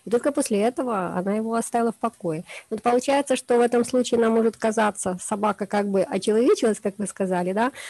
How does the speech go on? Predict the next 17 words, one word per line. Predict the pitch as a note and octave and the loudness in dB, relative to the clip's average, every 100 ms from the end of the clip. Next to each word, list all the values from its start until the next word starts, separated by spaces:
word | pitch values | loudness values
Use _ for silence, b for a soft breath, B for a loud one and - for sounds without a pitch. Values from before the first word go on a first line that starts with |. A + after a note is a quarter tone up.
| B | B
А | A3 | -2
в | G#3+ | 2
реальности | A#3 B3+ B3 - B3+ | 4 4 2 0 -2
что | - A#3+ | 0 0
получается? | G#3+ A3+ B3 A#3 - G#3 G3+ - - - | 2 2 2 0 2 0 -2 -4 -8 0
Нечто | A#3+ C#4 D4 C#4 - - - G#3 F#3+ - | 4 4 4 2 -4 -8 -2 0 0 -2
есть, | - A3 C4 F#4 - - | -6 -2 2 2 0 -8
что | - A3 G#3+ | -4 0 2
вот, | G#3+ - - | 0 -2 -2
э, | G#3 | 2
является | G3+ G3 G3 - A#3+ A3 A3+ A#3 A#3 A#3+ | 2 0 -2 -4 -4 0 2 4 4 2
не | B3 | 2
только | D4 D#4+ - A3+ | 2 2 2 0
животной | A3+ A3 A3 A3 G#3+ | 2 0 0 0 -2
душой, | C4 A3+ A3+ - F4+ G#4+ _ - | -2 -4 -4 2 2 2 _ -4
или | B3 C4 | 0 0
как? | - E3+ E3 | -2 -6 -6